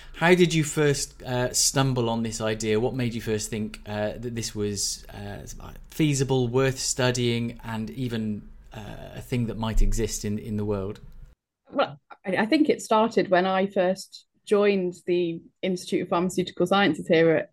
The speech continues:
Speaker 2: at King's, and Paul, who's always had an interest in drones, uh, came to my, like, inaugural Welcome to the Department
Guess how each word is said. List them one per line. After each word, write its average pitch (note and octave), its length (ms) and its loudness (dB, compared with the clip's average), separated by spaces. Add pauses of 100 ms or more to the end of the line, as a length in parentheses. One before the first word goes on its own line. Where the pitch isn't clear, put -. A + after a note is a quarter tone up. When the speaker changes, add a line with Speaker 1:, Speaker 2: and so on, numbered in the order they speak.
Speaker 2:
at - 220 -4
King's, E3 420 4
and E3+ 300 2
Paul, G3+ 280 8
who's F#3+ 200 2
always F#3 220 2
had E3+ 100 -2
an F3+ 120 0
interest F3+ 380 -2
in E3 140 -4
drones, E3 500 4 (500)
uh, D#3+ 240 2
came G#3 260 6
to G#3+ 100 0
my, F3 220 2
like, F3 200 2
inaugural F3+ 720 -2 (160)
Welcome G3+ 380 0
to - 80 -12
the F3+ 80 -4
Department F3+ 680 0